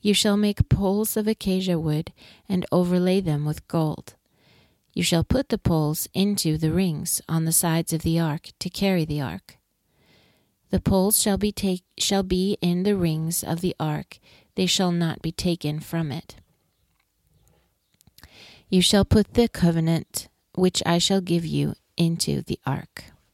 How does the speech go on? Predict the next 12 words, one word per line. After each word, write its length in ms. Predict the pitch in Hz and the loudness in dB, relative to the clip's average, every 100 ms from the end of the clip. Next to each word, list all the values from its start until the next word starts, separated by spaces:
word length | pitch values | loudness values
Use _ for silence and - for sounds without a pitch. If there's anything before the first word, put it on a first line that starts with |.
| _ _ _ _ _ _ _ _ _ _ _ _ - _ - - _ _ _ _ _ | _ _ _ _ _ _ _ _ _ _ _ _ -20 _ -20 -20 _ _ _ _ _
That 240 | - 170 - | 0 0 2
was 320 | 175 175 - | 2 2 -2
Exodus 600 | - 170 - 170 156 156 | -4 -4 -4 -4 -4 -6
twenty-five, 880 | - 190 208 247 - 170 143 151 165 - _ | -6 -6 -4 -6 -6 -2 -2 -2 -6 -14 _
one 440 | 175 170 170 175 - | -2 0 0 -2 -6
through 180 | - 180 | -6 -4
sixteen. 720 | 170 - 160 - - 110 190 175 _ _ _ _ _ - _ - - _ | -4 -4 -6 -8 -10 -10 -12 -16 _ _ _ _ _ -20 _ -20 -20 _
Today's 380 | - 202 185 185 | -4 0 2 0
portion 540 | - 185 175 - 170 170 | -2 0 0 0 0 -2
from 240 | - 165 | -2 -2
the 80 | 165 | -2
prophets 680 | - 165 170 226 269 - | -4 -4 -2 -4 -4 -8